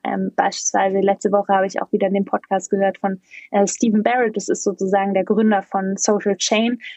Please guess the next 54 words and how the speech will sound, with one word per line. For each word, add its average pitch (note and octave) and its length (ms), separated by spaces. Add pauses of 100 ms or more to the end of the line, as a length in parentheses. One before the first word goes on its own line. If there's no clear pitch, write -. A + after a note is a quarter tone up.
(160)
Der G#3 100
hat G#3+ 100
eine A3 80
ganz, G#3+ 240
ganz G#3+ 220
tolle G#3+ 260
Folgen, B3 460
äh, A3+ 160
Folge A#3 360
auch A3 140
rausgebracht A3 580
zum C#4+ 200
Thema C#4+ 320
Gründen. D4 340
Der G#3 140
ist G3 100
selber B3 220
noch A3 140
sehr A3+ 240
jung. G#3+ 280 (500)
Ähm, G#3+ 260
ich - 140
glaube, G3 280
der A3+ 140
ist G#3+ 120
inzwischen A3+ 580
vierundzwanzig B3 920
oder G3+ 240 (280)
kann A3 120
auch G#3 80
sein, G#3 140
ein G#3 60
bisschen A3+ 260
älter, A3 260
aber G3+ 120
auf G3+ 120
jeden A#3 120
Fall A3+ 120
Mitte A#3 260
zwanzig, A3+ 540 (320)
hat A3+ 100
sein G#3+ 200
Unternehmen, A3 600
ähm, G3+ 300
jetzt G#3+ 280
gerade G3+ 200
eben G#3 260
verlassen G3+ 540
und G3+ 120
eben G3 220
auch F#3+ 220
ein F#3+ 140
Multimillionenunternehmen G3 1120
aufgebaut. F#3 640